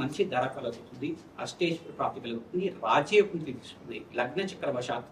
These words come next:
చూసుకొని, లగ్నాన్ని కేంద్రంగా తీసుకొని రత్నశాస్త్ర ప్రకారంగా మీకంతా కూడా లగ్నాన్ని బట్టి మీకు పరిష్కారం చెప్పడం జరుగుతుంది.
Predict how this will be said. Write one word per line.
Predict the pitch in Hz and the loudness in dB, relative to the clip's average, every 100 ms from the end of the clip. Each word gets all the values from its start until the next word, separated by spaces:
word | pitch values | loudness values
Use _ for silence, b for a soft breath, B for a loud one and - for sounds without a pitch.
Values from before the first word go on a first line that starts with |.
| - | -4
చూసుకొని, | 123 - 143 135 117 | -4 0 2 2 0
లగ్నాన్ని | 113 147 208 220 | 2 4 4 6
కేంద్రంగా | 170 143 151 147 156 127 | 4 4 2 2 0 -2
తీసుకొని | - 127 120 117 - B B - | -4 -4 -4 -6 -14 B B -6
రత్నశాస్త్ర | 110 - 196 196 180 - 160 | -4 2 2 4 0 0 -4
ప్రకారంగా | 135 139 143 143 139 | -2 0 2 2 2
మీకంతా | 120 117 123 127 120 | 0 -4 -6 -6 -6
కూడా | 123 110 | -6 -4
లగ్నాన్ని | 110 127 160 185 180 | -6 2 8 8 6
బట్టి | - - 139 | 2 0 0
మీకు | - - | 0 2
పరిష్కారం | 135 - 180 170 151 | 2 6 6 6 0
చెప్పడం | - - 131 | -4 -6 -6
జరుగుతుంది. | 101 113 - 117 107 | -6 -12 -8 -4 -2